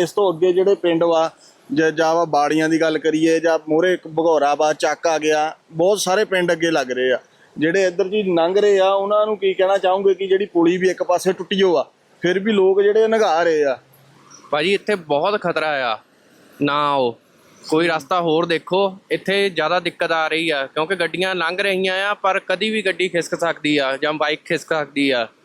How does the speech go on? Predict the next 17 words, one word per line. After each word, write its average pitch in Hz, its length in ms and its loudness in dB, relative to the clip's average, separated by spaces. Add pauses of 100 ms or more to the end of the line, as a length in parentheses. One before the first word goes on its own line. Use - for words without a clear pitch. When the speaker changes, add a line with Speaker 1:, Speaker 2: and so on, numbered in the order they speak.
(340)
Speaker 2:
ਤੁਸੀਂ 165 200 0
ਦੇਖ 170 200 0
ਰਹੇ 190 180 0
ਹੋ, 175 220 2 (220)
ਹੁਣ 165 120 0
ਵੀ 190 100 2
ਮੁੰਡਾ 180 260 0
ਬਾਈਕ 170 320 -2
ਕੱਢ 156 220 -2
ਰਿਹਾ 175 220 0 (100)
ਆ, 131 100 -6 (120)
ਬਹੁਤ 165 200 2
ਔਖਾ 175 300 -2 (100)
ਆ 135 120 -2
Speaker 1:
ਹੂੰ। 165 280 -12
Speaker 2:
ਇੱਥੋਂ 160 180 -2
ਲੰਘਣਾ। 151 340 -2